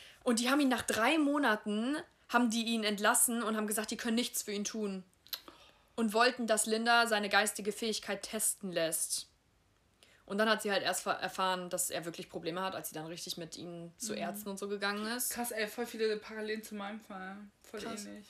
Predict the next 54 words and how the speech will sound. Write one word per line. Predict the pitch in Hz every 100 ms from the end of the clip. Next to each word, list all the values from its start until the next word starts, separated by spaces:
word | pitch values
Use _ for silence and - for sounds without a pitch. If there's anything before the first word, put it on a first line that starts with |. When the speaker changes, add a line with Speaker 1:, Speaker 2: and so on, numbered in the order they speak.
| -
Speaker 2:
voll | 208
viele | 220 -
ähnliche. | 220 220 233 220
Speaker 1:
Und | 214 208 208
sie | 220 214
hat | 220
gesagt, | 214 226 226
sie | 220
konnte | 233 226 220
nichts | 262 -
für | -
ihn | 247 254
tun, | - 247 240
außer | 170 - 254 233 226 -
ihn | 214 214
so | 208
gut | 233 233
es | 240
geht | 233 226
zu | 220
beschützen | 202 247 240 226
vor | -
Ärger | - 240 233 233 208
und | 196
ihm | 190
zu, | - - -
zu | - 202
sagen, | 202 208 202
was | 202
das | 202 -
Richtige | 240 - 196
ist. | 170 185 233 - 220
Speaker 2:
Mhm. | 208 208 202
Speaker 1:
Und | 208
das | 202
zeigt | 220 208
halt | 220
auch | 170
wieder, | 214 202
dass | 202 -
bei | 190
ihm | 208
halt | 196
nichts | 202 -
angekommen | 196 202 196 190 175
ist, | 170
weil | 170
er | 175
es | 196
halt | 185 -
nicht | 208 -
verstanden | 220 - - 196 208
hat, | 196 -
ne? | 160 185